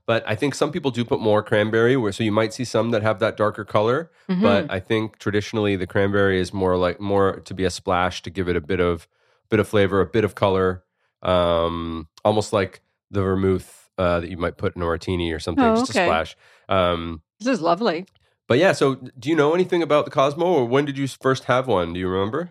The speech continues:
Speaker 2: Oh, with a friend. A friend in-, introduced me to a Cosmo
Speaker 1: Yeah.
Speaker 2: probably about, uh, twenty years ago.
Speaker 1: Oh, yeah.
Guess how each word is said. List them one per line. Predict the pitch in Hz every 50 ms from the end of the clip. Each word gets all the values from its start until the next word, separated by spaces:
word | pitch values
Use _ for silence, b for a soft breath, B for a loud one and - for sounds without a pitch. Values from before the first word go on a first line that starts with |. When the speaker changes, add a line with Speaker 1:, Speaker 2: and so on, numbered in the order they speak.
| _ -
Speaker 2:
Oh, | 247 269 262 254 247
with | 233 208 185 208 220 240 233 -
a | 202
friend. | - - 220 214 226 226 196
A | 170
friend | - - 190 196 208
in-, | 208 196 185 - -
introduced | - 175 170 - 175 160 160 156 -
me | 175 160
to | 156 170
a | 156 156
Cosmo | - 165 165 165 160 170 165 170
Speaker 1:
Yeah. | 180
Speaker 2:
probably | - 202 208 226 254 247 226 202 185 180 175
about, | 170 156 156 165 170 180 185 180 - _ - -
uh, | 180 160 151 151
twenty | - - 190 180 175 165
years | 160 160 196 220 214
ago. | 147 147 120 98 92 - _
Speaker 1:
Oh, | - 107
yeah. | 117 98 78 76